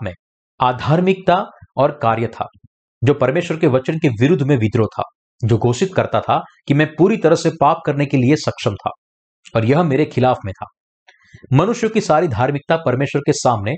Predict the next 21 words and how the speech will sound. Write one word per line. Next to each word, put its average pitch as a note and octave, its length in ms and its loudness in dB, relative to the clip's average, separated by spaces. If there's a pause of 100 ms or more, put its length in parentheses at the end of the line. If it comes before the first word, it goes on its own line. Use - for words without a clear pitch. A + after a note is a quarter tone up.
(280)
अधार्मिकता B2+ 640 -2
है। F#2 140 -10 (1600)
यह C3+ 160 4
पीढ़ी D3 380 0 (520)
जिसने G3 260 0
अश्लीलता G3 520 -2
और F3 180 0
भ्रष्टता D3 420 0
की D3 180 -2
बाढ़ A#2 220 0
के C#3+ 160 -6
बीच A#2 220 -4
में C#3+ 140 -2
परमेश्वर D3 460 0
और C#3+ 180 0
उसके B2+ 240 0
वचन A#2+ 280 0
को C3 120 0
गवा G#2+ 260 0
दिया G2+ 220 -6
है, - 140 -8